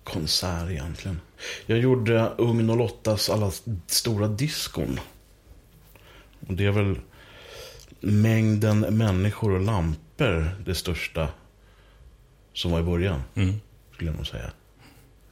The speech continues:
Speaker 1: Största konsert. Nej, jag kommer inte på.
Speaker 2: Nej.
Speaker 1: Det blir för många.
Speaker 2: <laughs> Ja, exakt.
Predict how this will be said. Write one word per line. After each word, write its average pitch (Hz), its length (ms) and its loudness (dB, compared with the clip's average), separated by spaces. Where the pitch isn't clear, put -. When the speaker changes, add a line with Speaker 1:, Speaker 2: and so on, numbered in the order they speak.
Speaker 1:
Största - 500 -4
konsert. - 760 -4
Nej, 117 520 0
jag 90 180 -8
kommer 117 180 -6
inte 101 120 -8
på. - 240 -8
Speaker 2:
Nej. 95 240 0
Speaker 1:
Det 113 60 -2
blir 110 200 2
för 95 120 -2
många. 104 440 -2
Speaker 2:
<laughs> - 300 0
Ja, 156 180 4
exakt. - 840 0